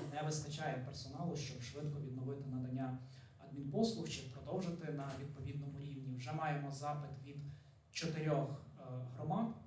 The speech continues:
з, е, ч-, е, від чотирьох громад з чотирьох областей. Якщо ви чи ваші працівники готові їхати допомагати, то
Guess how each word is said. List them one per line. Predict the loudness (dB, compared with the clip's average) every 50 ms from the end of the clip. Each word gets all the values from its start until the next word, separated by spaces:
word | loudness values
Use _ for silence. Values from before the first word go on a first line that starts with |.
| -14 -16 -14 -10
з, | -6 -6 -4 -2 0
е, | 0 2 2 0 -2 -4 -6 -6 -8 -12 -16 -18 -20 -20 -20 -20 -20 -14 -8 -6 -4 -2 0 0 0 0 -2 -2 -4
ч-, | -6 -8 -10 -12 -14
е, | -14 -10 -8 -6 -6 -6 -8 -10 -12 -12 -8
від | -4 -2
чотирьох | -2 0 2 4 4 4
громад | 4 4 4 4 4 4
з | 4
чотирьох | 0 0 0 0 0 0 0 0
областей. | -2 0 0 0 2 6 6 6 6 6 4 2 -4 -10 -12 -16 -10 -2
Якщо | 0 2 2 4 4 8 10 10 10 10 8 6 6
ви | 6 6 6 6
чи | 4 0 2
ваші | 2 2 4 4 2 2 0
працівники | -2 -4 -4 -4 -2 -2 0 0 0 0 0 2 2 2 2 2 0 -2
готові | -6 -6 -6 -4 -2 0 0 0 0
їхати | 0 -2 -4 -4 -8 -10 -10 -8 -8 -8 -8 -8
допомагати, | -8 -8 -8 -8 -6 -2 0 2 2 2 2 0
то | 0 0 0 2 2 2 2 0